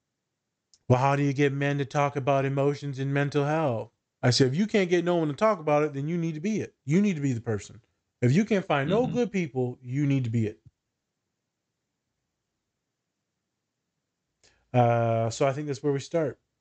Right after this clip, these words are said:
Speaker 1: First thing is first, he needs to find a mentor and a therapist, or just someone to chat with.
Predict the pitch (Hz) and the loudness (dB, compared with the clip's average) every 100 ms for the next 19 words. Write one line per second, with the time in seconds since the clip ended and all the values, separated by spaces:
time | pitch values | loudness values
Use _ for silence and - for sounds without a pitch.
0 | _ - - 151 147 - - - 143 143 | _ -6 2 2 2 -12 -16 0 0 0
1 | 120 - 151 143 123 123 123 120 131 123 | -4 0 0 -2 -4 -4 -4 -2 0 2
2 | 117 123 131 127 123 113 135 120 107 104 | 0 0 0 0 0 0 0 0 -4 -14
3 | - 127 131 135 127 - 127 120 117 107 | -4 2 2 2 -4 -4 0 0 0 0
4 | 123 110 107 | 0 0 -6